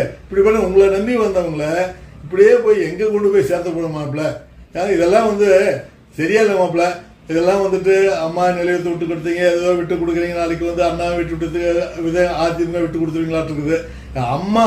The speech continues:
ஆன்மாவும் புரட்சி தலைவர் ஆன்மாவும் உங்களை மன்னிக்காது மாப்பிள்ள. மேலும் மேலும் உங்களை காப்பாத்திக்கிறதுக்காக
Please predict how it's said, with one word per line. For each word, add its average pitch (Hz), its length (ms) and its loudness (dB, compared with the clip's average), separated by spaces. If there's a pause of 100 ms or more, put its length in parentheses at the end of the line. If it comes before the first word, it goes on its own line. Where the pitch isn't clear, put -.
ஆன்மாவும் 165 760 -2 (960)
புரட்சி 196 320 4
தலைவர் 214 340 4
ஆன்மாவும் 165 520 -4 (200)
உங்களை 139 220 -6
மன்னிக்காது 214 560 0
மாப்பிள்ள. 151 240 -6 (720)
மேலும் 226 420 2
மேலும் 240 340 2
உங்களை 202 260 2
காப்பாத்திக்கிறதுக்காக 208 960 0